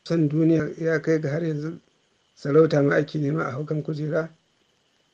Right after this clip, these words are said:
To, ko da aka kai wasiƙa, shi wannan basarake bai ma buɗe wasiƙar ba. Balantana ce ya karanta, kawai bayan ta yi juya sai ya rubuta amsa.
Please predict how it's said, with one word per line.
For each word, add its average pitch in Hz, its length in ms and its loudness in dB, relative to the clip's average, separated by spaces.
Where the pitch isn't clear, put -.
To, 143 160 -12
ko 170 140 0
da 160 160 4
aka 151 100 0
kai 170 100 2
wasiƙa, 151 640 0
shi - 180 -6
wannan 165 260 4
basarake 147 500 2
bai 135 160 -2
ma 160 140 -2
buɗe 160 260 -2
wasiƙar - 420 -8
ba. - 160 -10
Balantana 147 440 -2
ce 151 100 -6
ya 151 100 -6
karanta, 143 480 -4
kawai 160 220 4
bayan 165 320 -2
ta 147 100 -2
yi 160 80 -2
juya 156 300 -2
sai - 180 -6
ya 156 60 2
rubuta 147 300 0
amsa. 151 360 -4